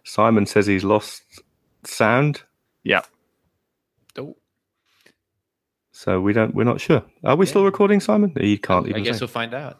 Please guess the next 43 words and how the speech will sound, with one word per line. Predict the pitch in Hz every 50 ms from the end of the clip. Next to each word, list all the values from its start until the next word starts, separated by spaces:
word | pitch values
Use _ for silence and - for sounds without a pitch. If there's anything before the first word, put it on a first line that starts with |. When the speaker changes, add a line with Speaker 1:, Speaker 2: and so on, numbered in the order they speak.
| _ -
Speaker 3:
I | 127
mean, | 127 127 127 - -
I, | -
I | - - 50 -
Speaker 1:
I | 147 - - 131 131
think | 120
Speaker 3:
assume | - - 123 113
Speaker 1:
he, | 117 120
Speaker 3:
we | 110 110 -
Speaker 1:
he | 120
Speaker 3:
are. | 117 113
Speaker 1:
was | 107 101
Speaker 3:
I | 104
mean, | 113
Speaker 1:
wanting | 131 135 117 120
Speaker 3:
maybe | 110 104
Speaker 1:
us | 101 -
to | - 107
Speaker 3:
it's | -
Speaker 1:
start | - 120 110 107 107
Speaker 3:
just | 104
Speaker 1:
winding | 107 107 104 98 98 95
Speaker 3:
fine. | 90 104 101 98 95
Speaker 1:
down, | 92 98
mindful | 104 104 104 104 98 - 98
of | 87
your | 95 95 90 90
time. | - - 104 90 82 82
Anyway, | 87 90 82 80 90
hang | 104 101 85
on, | 78 80
sir. | 80 - - 101
Speaker 3:
Yeah, | 101 98 98 95 92 - - _ _ -
of | - 92 87
beers. | - 104 104 101 98 92 90 90 87
Speaker 1:
Um, | - - - _ _ _ _ -
are | 87 85 92 98 98 98 98 98
we | 95 95 95 92 92 90 90 90
still | 87 - - - - 90 87 85 87 85 85 85 - _ _ _ _ _ _ - - - - _ - -
Speaker 2:
He's | - 120 110 107 110
lost | 117 117 117 110
Speaker 1:
rec- | 107
Speaker 2:
sound. | - 123 117 113 104 95 95 104